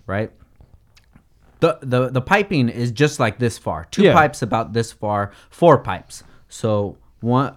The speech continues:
Speaker 1: two this long, and then two this long, right? That's just, like, twenty-five hundred bucks. And
Speaker 2: How
Speaker 1: I'm
Speaker 2: much
Speaker 1: like,
Speaker 2: was the one for the M? The M, the, the M four you had?
Speaker 1: I, probably, like, fifteen hundred bucks for entire full exhaust, you
Speaker 2: And
Speaker 1: know?
Speaker 2: then this
Speaker 1: But
Speaker 2: one's
Speaker 1: that
Speaker 2: way
Speaker 1: was a
Speaker 2: more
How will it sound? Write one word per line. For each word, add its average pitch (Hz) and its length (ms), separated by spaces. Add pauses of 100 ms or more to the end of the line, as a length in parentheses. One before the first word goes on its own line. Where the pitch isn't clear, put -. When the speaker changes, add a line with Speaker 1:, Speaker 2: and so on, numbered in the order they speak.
Speaker 1:
two 160 240
this 151 220
long, 127 420 (200)
and 107 140
then 104 100
two 110 200
this 90 220
long, - 300
right? 98 260 (520)
That's 185 220
just, 220 220
like, 143 240 (200)
twenty-five 156 600
hundred 104 340
bucks. - 400 (300)
And 147 120
Speaker 2:
How 175 40
Speaker 1:
I'm 220 60
Speaker 2:
much 247 100
Speaker 1:
like, 143 120
Speaker 2:
was 202 140
the 185 60
one 190 160
for - 120
the 143 100
M? 131 340 (180)
The 127 80
M, 131 180 (180)
the, 123 360
the 135 80
M 131 120
four 190 180
you 117 140
had? - 140
Speaker 1:
I, 127 100 (140)
probably, 127 300
like, 113 160
fifteen 120 400
hundred 107 220
bucks 107 260
for 104 180
entire 98 680
full 92 300
exhaust, - 640
you - 60 (400)
Speaker 2:
And 139 80
Speaker 1:
know? 143 80
Speaker 2:
then 135 120
this 143 160
Speaker 1:
But - 80
Speaker 2:
one's 131 100
Speaker 1:
that 147 120
Speaker 2:
way 143 40
Speaker 1:
was 139 120
a 139 60
Speaker 2:
more 127 140